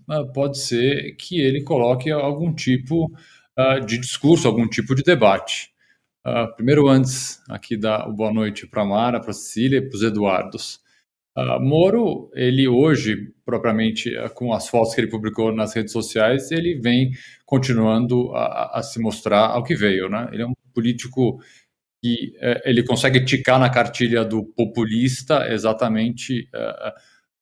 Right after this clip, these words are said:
todos os checklists, né? Tirou foto na frente de Padre Cícero, eh, comenta temas, eh, grandiosos com respostas, eh, bastante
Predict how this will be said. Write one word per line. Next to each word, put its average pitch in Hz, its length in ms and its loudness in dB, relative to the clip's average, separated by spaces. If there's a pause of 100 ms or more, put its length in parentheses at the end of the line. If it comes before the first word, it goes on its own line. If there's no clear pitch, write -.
(100)
todos 147 480 4
os 165 440 -4 (280)
checklists, 127 800 2
né? 120 280 -8
Tirou 110 220 -8
foto - 560 -6
na - 100 -14
frente 107 300 -10
de 104 80 -6
Padre 104 260 -4
Cícero, 127 760 0
eh, - 320 -8 (200)
comenta 113 720 -2 (540)
temas, 117 580 4
eh, 143 140 -4
grandiosos 120 880 6
com 123 180 -2
respostas, 110 880 0
eh, 101 340 -4
bastante 110 1080 -2